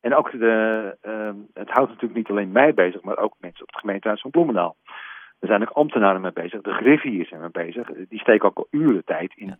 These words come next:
Speaker 1: dit soort kwesties die eigenlijk geen kwestie zijn.
Speaker 2: Ja.
Speaker 1: Dus het
Speaker 2: Maar nou
Speaker 1: is,
Speaker 2: schrijf
Speaker 1: eh,
Speaker 2: jij voor de ge-, nou schrijf jij voor de Bloemendalers. Zitten die te wachten op drie artikelen per dag over dat geharrewar in die gemeenteraad?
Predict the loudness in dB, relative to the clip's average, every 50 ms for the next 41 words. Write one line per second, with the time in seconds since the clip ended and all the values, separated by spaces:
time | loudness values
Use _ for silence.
0 | _ -6 -6 -6 -4 -6 -6 -6 _ -12 -6 4 6 6 6 6 0 -12 -12 -10
1 | -10 -8 -8 -8 -8 -8 -12 -10 -10 -10 -8 -4 -4 -4 -6 -6 -12 -4 4 6
2 | 6 6 6 2 -6 _ _ _ -20 -18 -16 -16 -16 -16 -18 -18 -20 -20 _ -8
3 | -8 -4 -4 -2 -2 0 0 2 2 0 0 0 0 0 0 0 0 0 0 0
4 | 0 0 0 0 0 0 -4 -4 -8 -6 -6 -6 -2 0 0 0 0 -2 -2 -2
5 | -2 -2 -2 -6 -6 -4 -6 -6 -6 -4 -2 -2 0 0 -2 -2 -2 -4 -4 -6
6 | -8 -8 -10 -12 _ _ -20 -20 _ -6 -4 -4 -2 -2 -4 -2 0 -2 -2 -2
7 | -2 -6 -2 -2 -2 -2 -2 -4 -6 -6 -6 -6 -6 -6 -8 -8 _ _ _ _
8 | _ _ -10 -2 -2 0 0 2 0 0 -2 -2 -4 -8 -4 -4 -4 -4 0 0
9 | -2 0 0 -2 -2 -2 -2 -4 -4 -4 -2 -2 -4 -4 -4 -4 -4 -6 -4 -4
10 | -2 0 0 0 2 0 -2 0 0 0 0 -2 -4 -6 _ _ _ _ _ _
11 | _ _ _ _ _ 0 2 2 2 2 0 0 0 0 0 -2 -4 -6 -6 -6
12 | -6 -8 -12 _